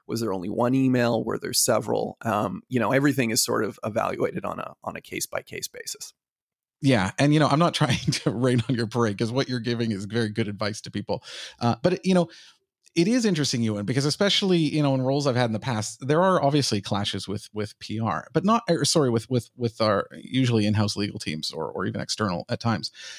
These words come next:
Speaker 2: uh, around these issues. You're right, because, um, your advice is very good, but then on the P R angle, it's like, do you want to appear as, like, a,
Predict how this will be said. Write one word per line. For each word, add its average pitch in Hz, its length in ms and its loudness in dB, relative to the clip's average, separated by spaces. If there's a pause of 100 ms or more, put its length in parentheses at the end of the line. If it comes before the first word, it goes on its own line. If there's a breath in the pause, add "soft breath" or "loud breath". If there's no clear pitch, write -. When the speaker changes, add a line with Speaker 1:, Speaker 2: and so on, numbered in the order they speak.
(340 loud breath)
Speaker 2:
uh, 170 100 -2 (220)
around 160 300 4
these 151 180 2
issues. - 640 -2
You're 127 140 2
right, 131 260 0
because, 123 500 0
um, 123 420 2 (260)
your 156 160 4
advice 190 320 0
is 175 140 0
very 107 260 2
good, 95 360 -6 (280)
but 147 160 0
then 147 240 4 (100)
on 139 160 4
the 131 80 2
P 165 220 0
R 156 180 4
angle, 135 440 2
it's - 200 -2
like, 113 340 2
do 127 120 0
you 131 80 4
want 135 180 4
to 127 60 4
appear 123 480 0
as, 107 160 2
like, 113 180 2
a, 98 240 2